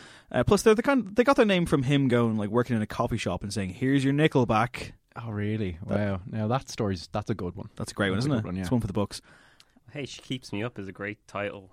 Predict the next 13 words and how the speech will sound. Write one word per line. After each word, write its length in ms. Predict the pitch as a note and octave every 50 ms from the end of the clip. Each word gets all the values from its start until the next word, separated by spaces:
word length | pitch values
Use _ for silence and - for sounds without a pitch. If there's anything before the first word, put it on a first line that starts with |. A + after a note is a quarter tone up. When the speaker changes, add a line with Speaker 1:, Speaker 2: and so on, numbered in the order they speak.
| _ _ _ _ _ _ _ _ _ - -
Speaker 1:
Do 120 | - -
you 120 | C3+ D#3+
think 40 | E3
so? 100 | - F#3
<laughs> 2250 | F3+ - - A3+ - C#4+ C#4 - D4+ C#4 - - - G#4 D4+ C#4+ F#4 G#4 G#4 - G#4 - - E4 - - - - - - - - D4 D#4 D#4+ D#4 - - - - - - _ - - - - - - - -
Are 100 | - D#3+
you 140 | F3 G3+ A3+
a 40 | A3+
secret 280 | - B3+ - B3+ A#3+
Nickelback 400 | A#3+ B3 F#3+ F3 C#3+ C3 A#2+ A2+
fan? 360 | - B2 A2 A2 A#2+ F3 E3 - -
<laughs> 720 | G4+ - - F#4+ F#4+ B3 F#3+ G#4+ G#4 A#3+ A#3 E4+ G#4+ F4 - - - _ - - - - - - - - - - - - - - _ _ _ -
Uh, 400 | G#2+ A2 A2+ A2 A2 A2 A2+ A2+